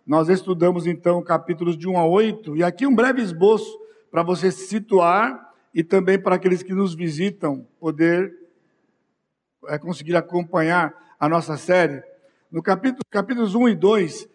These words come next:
nós vimos o prólogo de Lucas, que é como uma introdução, e o nascimento e infância do Senhor Jesus Cristo. Depois nós vimos capítulos três e quatro, o batismo, a genealogia de Jesus e a tentação,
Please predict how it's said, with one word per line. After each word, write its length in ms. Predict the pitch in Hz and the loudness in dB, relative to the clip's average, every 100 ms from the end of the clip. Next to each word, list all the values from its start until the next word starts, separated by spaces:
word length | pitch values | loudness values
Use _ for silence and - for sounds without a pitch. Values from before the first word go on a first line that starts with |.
| _ | _
nós 200 | - 170 | -4 -2
vimos 200 | 180 214 | 0 0
o 80 | 196 | 0
prólogo 500 | - 185 190 202 190 | 0 2 4 2 0
de 120 | 180 208 | -2 2
Lucas, 680 | 196 214 262 240 233 - - _ _ - | 4 2 0 0 0 -10 -20 _ _ -4
que 160 | 160 | 0
é 120 | 160 160 | 2 0
como 180 | 170 170 | -4 -4
uma 180 | 170 | -4
introdução, 840 | 165 180 175 170 - 196 262 277 - _ - | -4 -2 -4 -4 0 2 2 -4 -10 _ -2
e 120 | 180 | 2
o 80 | 185 | 2
nascimento 600 | 185 185 196 190 196 208 | 0 -2 -4 -2 -2 -2
e 60 | |
infância 380 | 202 - 190 190 | -4 -2 -2 -2
do 60 | 185 | -2
Senhor 180 | 196 185 | -2 -2
Jesus 280 | 180 165 | -4 -10
Cristo. 400 | - 233 226 - _ _ _ _ _ _ - | -4 -2 -2 -6 _ _ _ _ _ _ -2
Depois 320 | 160 175 185 | -2 2 2
nós 200 | 196 180 | 2 0
vimos 260 | 190 233 233 | 2 0 2
capítulos 500 | 185 175 196 185 - | -2 -2 -4 -4 -2
três 300 | 175 175 180 | 2 2 0
e 60 | |
quatro, 600 | 180 190 185 190 233 269 - - _ - | -2 2 2 0 -4 -6 -8 -20 _ -4
o 100 | 160 | -2
batismo, 880 | 170 170 170 185 214 226 269 294 - | 0 -2 -2 0 2 4 2 2 -4
a 140 | 175 | -2
genealogia 680 | 160 190 190 185 185 180 190 | 2 2 2 4 2 2 0
de 100 | 175 | 2
Jesus 720 | 180 180 156 196 233 233 - _ _ _ | 2 2 2 2 2 -2 -10 _ _ _
e 100 | 156 | 0
a 80 | 170 | 0
tentação, 1040 | 165 214 254 - 220 220 214 208 269 294 | 2 2 2 0 -2 0 2 2 2 -2